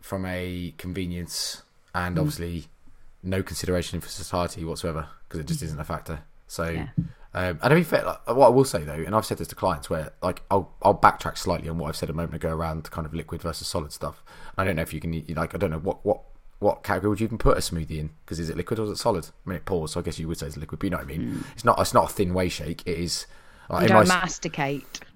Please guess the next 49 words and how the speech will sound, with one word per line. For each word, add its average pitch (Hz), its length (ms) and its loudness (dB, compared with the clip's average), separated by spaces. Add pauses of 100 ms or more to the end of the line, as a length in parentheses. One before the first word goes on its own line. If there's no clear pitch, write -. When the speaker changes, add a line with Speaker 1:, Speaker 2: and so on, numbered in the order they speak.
(120)
Speaker 2:
but 165 160 -2
you, 165 120 -2
Speaker 1:
You 160 80 2
don't 117 260 6
Speaker 2:
I - 20 -2
Speaker 1:
chew, 110 220 4
Speaker 2:
mean 92 100 0
Speaker 1:
no, 85 220 0
but, - 260 -2
I 104 80 2
mean, 101 120 2
it's, - 280 -4
it's 82 160 -8
a 95 80 0
lot 101 200 6
of 82 80 0
volume 85 520 2
and 90 140 -2
it's - 100 -8
quite - 260 -2
thick, - 460 -6
and 95 80 -4
I, 90 100 -2 (160)
like, 85 280 -6
there 92 160 -2
is 92 420 -4
fibre 87 560 0
and 92 100 -2
other 90 120 0
stuff - 240 -6
in 87 60 -4
it 82 40 -4
which 78 140 -6
will 82 240 -4
slow 87 260 -2
down 87 220 -4
digestion. - 580 -4 (420)
So - 180 0
Speaker 2:
Mm. 87 200 0 (340)
Speaker 1:
I 107 80 4
think, 98 320 -4
I 98 100 4
think 82 260 -2
they, 98 220 2
they 101 260 2
are 90 160 0
a - 20 0
lot 95 220 0
more, 87 340 -2